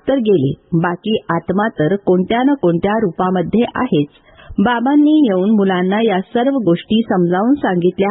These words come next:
आहेत. हे शिक्षण आहे. विद्यार्थी जीवनामध्ये लक्ष द्यायचे आहे. आपला चार्ट लिहिण्याचा रोजचा टाइम नक्की करा.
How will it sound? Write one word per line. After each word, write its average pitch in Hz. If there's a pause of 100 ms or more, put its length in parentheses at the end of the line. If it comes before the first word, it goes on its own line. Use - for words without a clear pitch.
आहेत. - (340)
हे 240
शिक्षण 269
आहे. 160 (540)
विद्यार्थी 254
जीवनामध्ये 196
लक्ष 190
द्यायचे 220
आहे. 156 (580)
आपला 202
चार्ट 202
लिहिण्याचा 190
रोजचा 208
टाइम 202
नक्की 208
करा. 147